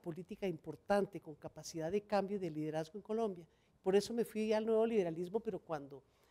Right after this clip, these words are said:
Galán volvió al nuevo, al, al, al Partido Liberal, yo dije, "¿Cómo así? Yo me salgo del Partido Liberal y me van a reendosar al Partido Liberal". Entonces, más bien, yo siento que fue el doctor Galán el que se devolvió al Partido Liberal y yo me quedé donde estaba, por fuera.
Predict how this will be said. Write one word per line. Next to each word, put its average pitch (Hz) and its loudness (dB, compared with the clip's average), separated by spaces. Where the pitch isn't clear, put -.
Galán 180 4
volvió 254 6
al 254 4
nuevo, 247 6
al, 190 -2
al, 170 -4
al 160 -6
Partido 214 2
Liberal, 202 6
yo 233 0
dije, 233 0
"¿Cómo 233 -2
así? 233 -6
Yo 202 2
me 247 2
salgo 285 4
del 262 8
Partido 220 2
Liberal 208 4
y 214 4
me 190 8
van 208 6
a 254 8
reendosar 202 2
al 254 2
Partido 214 2
Liberal". 208 6
Entonces, 220 4
más 240 2
bien, 233 4
yo 226 10
siento 233 4
que 165 2
fue 220 6
el 214 6
doctor 233 2
Galán 233 6
el 220 -4
que 208 4
se - 2
devolvió 160 4
al 208 4
Partido 233 2
Liberal 185 4
y 214 0
yo 226 6
me 233 4
quedé 175 4
donde 202 4
estaba, 220 4
por 170 -4
fuera. 226 0